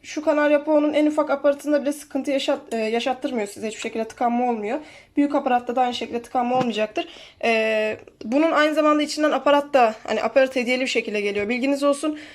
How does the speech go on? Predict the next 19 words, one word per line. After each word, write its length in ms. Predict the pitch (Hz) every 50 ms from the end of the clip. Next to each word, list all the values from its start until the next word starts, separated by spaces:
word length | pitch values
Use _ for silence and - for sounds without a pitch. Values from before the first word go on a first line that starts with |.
| - - _ -
E, 160 | 226 220 220
Instagram 460 | 254 311 302 - 285 285 233 247 247
üzerinden 400 | 240 233 240 233 247 277 285 277
bunu 140 | 269 277 269
da 80 | 254 247
almak 280 | 240 247 254 254 247
için 200 | - - 240 240
ve 40 | 233
aynı 180 | 240 240 247 233
zamanda 380 | 254 240 233 226 226 226 214
diğer 200 | 220 247 247 247
mamamızı 360 | 240 226 220 220 220 220 196
da 60 | 208 -
almak 260 | 226 240 240 233 226
için 200 | - - 262 240
bana 160 | 233 233 233
ulaşabilirsiniz. 680 | 233 240 240 - 262 240 233 240 - - 214 233 240
Şöyle 240 | - - 214 214 208
döndürelim. 440 | 214 214 214 208 202 202 202 247